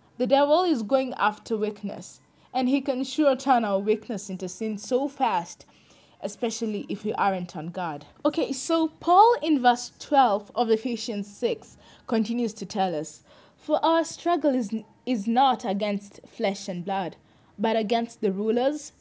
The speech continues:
against the authorities, against the powers of this dark world, and against the spiritual forces of evil in the heavenly realms."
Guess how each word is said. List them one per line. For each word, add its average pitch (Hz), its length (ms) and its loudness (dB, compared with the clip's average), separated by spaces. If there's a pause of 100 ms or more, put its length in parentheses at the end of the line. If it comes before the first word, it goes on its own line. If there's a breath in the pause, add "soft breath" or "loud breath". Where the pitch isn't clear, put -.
against 214 440 -2
the - 160 -4
authorities, 208 800 -4 (280 soft breath)
against 359 720 2
the 311 120 8
powers 247 920 2
of 196 160 -2
this 240 240 -4
dark 220 380 -4
world, 185 380 -4 (380 soft breath)
and 240 140 2
against 254 640 -2
the 269 120 -2
spiritual 254 580 -2
forces 269 460 -4
of 202 240 -6
evil 233 340 0
in 196 200 -6
the 196 80 -4
heavenly 196 440 -4
realms." 185 540 -4